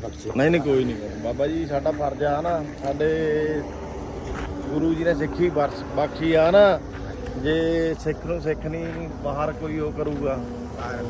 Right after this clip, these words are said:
Speaker 1: ਪਿਆਰ ਨਹੀਂ ਕਰਦਾ ਤੇ ਗੁਰਸਿੱਖ ਕਿਵੇਂ ਜੀ?
Speaker 2: ਹਾਂਜੀ, ਹਾਂਜੀ, ਹਾਂਜੀ।
Speaker 1: ਸਾਡਾ ਮਨ ਖੁਸ਼ ਇੱਥੇ ਹੋ ਜਾਂਦਾ।
Speaker 2: ਨਹੀਂ, ਨਹੀਂ ਬਾਬਾ ਜੀ, ਕਿਰਪਾ ਮਾਲਕ ਦੀ ਆਪਣੇ ਤੇ ਵੀ।
Speaker 1: ਜਦੋਂ ਗੁਰਸਿੱਖ, ਗੁਰਸਿੱਖ ਮਿਲਦਾ ਉਹਦੇ ਖੂਨ ਪਾਈਆ ਵੱਜ ਜਾਂਦਾ।
Speaker 2: ਹਾਂ, ਇਹ ਗੱਲ ਸਾਡੀ ਵੀ ਇੱਕ ਨੇ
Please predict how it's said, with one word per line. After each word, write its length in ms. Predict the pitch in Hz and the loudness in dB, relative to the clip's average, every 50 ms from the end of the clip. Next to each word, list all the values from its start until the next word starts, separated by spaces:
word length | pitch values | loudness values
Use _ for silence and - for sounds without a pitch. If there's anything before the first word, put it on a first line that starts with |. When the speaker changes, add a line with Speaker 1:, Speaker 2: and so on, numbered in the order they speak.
| 120 123 | -4 -4
Speaker 1:
ਪਿਆਰ 240 | 123 117 117 117 | -4 -4 -4 -4
ਨਹੀਂ 120 | 120 120 - | -4 -4 -6
ਕਰਦਾ 380 | - 123 120 113 120 120 120 | -6 -6 -8 -8 -6 -6 -6
ਤੇ 120 | 120 120 120 | -6 -6 -6
ਗੁਰਸਿੱਖ 460 | 117 117 120 120 117 - - - - | -6 -6 -6 -6 -6 -6 -8 -8 -8
ਕਿਵੇਂ 340 | - - - - - 143 143 | -8 -8 -8 -6 -6 -6 -6
ਜੀ? 60 | 131 - | -4 -2
Speaker 2:
ਹਾਂਜੀ, 380 | 139 151 170 165 156 143 143 139 | 2 4 4 4 4 2 0 0
ਹਾਂਜੀ, 320 | 123 117 107 104 104 101 | 0 0 -2 -4 -6 -6
ਹਾਂਜੀ। 160 | 95 92 82 80 80 - - - - - - - - | -6 -6 -6 -6 -8 -8 -8 -8 -8 -8 -8 -6 -6
Speaker 1:
ਸਾਡਾ 260 | - 127 123 120 123 | -6 -6 -6 -6 -6
ਮਨ 260 | 123 117 113 113 117 - - | -6 -6 -8 -8 -8 -8 -8
ਖੁਸ਼ 200 | - 127 - - | -8 -8 -8 -8
ਇੱਥੇ 240 | 120 120 120 120 135 | -8 -8 -8 -6 -6
ਹੋ 60 | 139 | -6
ਜਾਂਦਾ। 300 | 131 117 104 98 95 - | -6 -6 -8 -8 -8 -6
Speaker 2:
ਨਹੀਂ, 280 | 123 143 156 165 165 156 | -2 0 2 2 2 2
ਨਹੀਂ 160 | 147 127 123 | 0 0 -2
ਬਾਬਾ 280 | 117 113 113 110 131 131 | -2 -4 -4 -2 -2 -2
ਜੀ, 180 | 139 143 139 120 117 113 117 113 | -2 -2 -6 -8 -8 -10 -10 -6
ਕਿਰਪਾ 340 | 120 127 120 - - 139 139 | -6 -6 -6 -4 -2 -2 -2
ਮਾਲਕ 340 | 135 135 131 131 127 120 123 | 0 0 0 -2 -2 -4 -4
ਦੀ 180 | 123 135 131 | -4 -2 -2
ਆਪਣੇ 240 | 131 123 127 131 127 | -2 -2 -2 -2 -2
ਤੇ 120 | 117 127 123 | -2 -4 -2
ਵੀ। 160 | 123 156 170 | -2 -2 -4
Speaker 1:
ਜਦੋਂ 560 | - - - - - - - - - - 131 | -4 -6 -8 -10 -10 -10 -10 -10 -8 -8 -8
ਗੁਰਸਿੱਖ, 420 | - - - - - - - - | -8 -8 -8 -8 -8 -8 -8 -6
ਗੁਰਸਿੱਖ 420 | - - - - - 147 151 156 - | -6 -6 -6 -6 -6 -6 -6 -6 -6
ਮਿਲਦਾ 360 | - 156 160 156 156 156 151 | -4 -4 -4 -4 -4 -2 -2
ਉਹਦੇ 180 | 151 156 156 156 | -2 -2 -2 -2
ਖੂਨ 280 | 156 - - 151 147 147 - - | -2 -4 -4 -4 -4 -4 -4 -4
ਪਾਈਆ 220 | 147 139 139 143 | -4 -4 -2 -2
ਵੱਜ 260 | 139 - - - - - | -2 -2 -2 -2 -2 -2
ਜਾਂਦਾ। 260 | - - - - 143 | -2 -2 0 2 4
Speaker 2:
ਹਾਂ, 520 | 170 185 185 180 165 156 143 135 135 - | 6 6 6 6 6 6 4 4 4 4
ਇਹ 140 | 175 196 175 | 6 6 6
ਗੱਲ 200 | 180 185 180 165 | 6 6 6 6
ਸਾਡੀ 240 | 165 165 160 165 180 | 6 4 4 4 4
ਵੀ 120 | 185 196 | 4 4
ਇੱਕ 80 | 185 - | 4 4
ਨੇ 180 | - 180 180 | 4 4 4